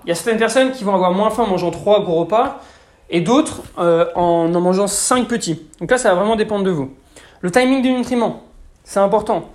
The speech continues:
Essayez d'avoir sur l'ensemble de vos repas des protéines et des légumes, tout simplement. Et la dernière chose, ça va être le volume alimentaire. Le volume alimentaire est aussi hyper important. Euh, moi, ce que je dis à chaque fois, c'est que plus vous devez descendre en termes de calories,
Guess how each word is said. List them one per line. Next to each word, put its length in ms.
Essayez 320
d'avoir 260
sur 180
l'ensemble 360
de 80
vos 160
repas 480
des 180
protéines 520
et 200
des 120
légumes, 420
tout 100
simplement. 540
Et 80
la 100
dernière 180
chose, 180
ça 100
va 80
être 240
le 300
volume 240
alimentaire. 420
Le 80
volume 240
alimentaire 400
est 60
aussi 220
hyper 140
important. 460
Euh, 540
moi, 180
ce 60
que 100
je 60
dis 100
à 60
chaque 180
fois, 140
c'est 160
que 100
plus 380
vous 140
devez 260
descendre 580
en 160
termes 460
de 140
calories, 540